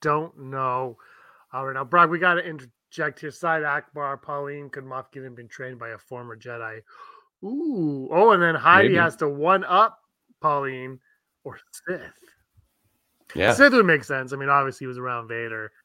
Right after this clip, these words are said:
Speaker 1: and, uh, C D P. Um, I like that idea. That's not a bad idea. Prequel series. Let's do it. Johnny Favs, prequel series.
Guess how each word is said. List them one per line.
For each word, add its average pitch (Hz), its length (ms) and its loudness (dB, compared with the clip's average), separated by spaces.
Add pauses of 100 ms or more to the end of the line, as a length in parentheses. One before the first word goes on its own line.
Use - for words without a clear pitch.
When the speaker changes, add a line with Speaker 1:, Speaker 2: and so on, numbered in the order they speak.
(440)
Speaker 1:
and, 113 320 -16
uh, 110 180 -14
C 147 240 -6
D 123 100 -12
P. 131 380 -8 (800)
Um, 123 420 -14
I 202 120 6
like 294 180 8
that 202 120 6
idea. 175 360 4 (120)
That's 156 160 0
not 190 160 4
a 156 40 0
bad 160 160 4
idea. 160 300 2
Prequel 302 480 4
series. 214 560 4
Let's 170 200 -4
do 220 280 4
it. 196 160 6 (460)
Johnny 185 260 4
Favs, 196 640 4 (120)
prequel 196 260 0
series. 165 460 -2